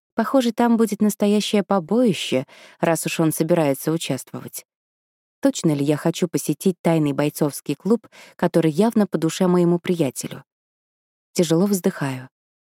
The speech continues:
Все же заманчиво провести время вне стен постылой академии.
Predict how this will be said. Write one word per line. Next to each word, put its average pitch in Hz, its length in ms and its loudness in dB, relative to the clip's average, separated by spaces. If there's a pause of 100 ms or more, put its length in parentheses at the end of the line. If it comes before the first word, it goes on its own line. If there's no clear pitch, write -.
(340)
Все 185 200 2
же 165 160 4
заманчиво 165 580 0
провести 147 460 -2
время 175 320 2
вне 151 240 -2
стен 202 380 0 (240)
постылой 175 580 2
академии. 139 720 -2